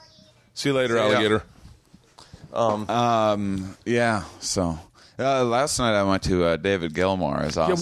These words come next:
Speaker 1: what you, what you said, you were like, you, you were like, uh, "Might, it might, might be tough early in the morning. I plan on drinking." So wait, when you,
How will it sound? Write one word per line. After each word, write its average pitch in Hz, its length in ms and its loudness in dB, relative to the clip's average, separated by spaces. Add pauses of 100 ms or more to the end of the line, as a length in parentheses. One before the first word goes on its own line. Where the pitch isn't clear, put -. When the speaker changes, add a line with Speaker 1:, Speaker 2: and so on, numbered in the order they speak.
Speaker 1:
what - 80 -8
you, 233 280 0
what 214 180 0
you 220 140 0
said, 214 260 -2
you 190 120 -2
were 175 120 0
like, 147 420 -2
you, 147 360 -2
you 131 100 0
were 135 60 2
like, 123 200 0
uh, 127 180 2
"Might, 131 340 -2
it - 60 2
might, 131 240 0 (180)
might 139 120 0
be 127 100 -2
tough - 380 -4 (300)
early 127 240 -2
in 117 60 0
the 117 80 2
morning. 120 280 0
I 110 40 2
plan 123 200 -2
on 113 100 0
drinking." 110 340 -2 (220)
So - 120 -6
wait, - 120 -2 (100)
when 151 200 0
you, 147 100 2